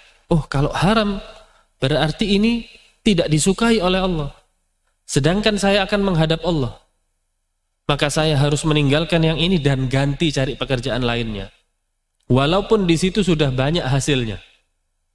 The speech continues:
Karena sesungguhnya itu ujian, ya, jamaah, ujian. Jangan lihat pada hasilnya. Lihat kepada tujuan hidup kita, mau melangkah kemana?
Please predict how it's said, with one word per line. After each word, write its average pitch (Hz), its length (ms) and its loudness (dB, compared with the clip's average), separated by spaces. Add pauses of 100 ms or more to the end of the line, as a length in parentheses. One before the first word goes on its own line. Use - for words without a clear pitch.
(1120)
Karena 143 320 0
sesungguhnya 135 560 0
itu 151 160 -2
ujian, 127 400 2
ya, 117 160 -6 (240)
jamaah, 107 480 -4
ujian. 113 320 0
Jangan 127 320 0
lihat 165 400 0
pada 135 240 0
hasilnya. 123 560 -2 (560)
Lihat 156 400 2
kepada 139 320 0
tujuan 160 640 0
hidup 139 400 0
kita, 123 400 -4
mau 165 160 2
melangkah 170 560 -2
kemana? 160 400 -2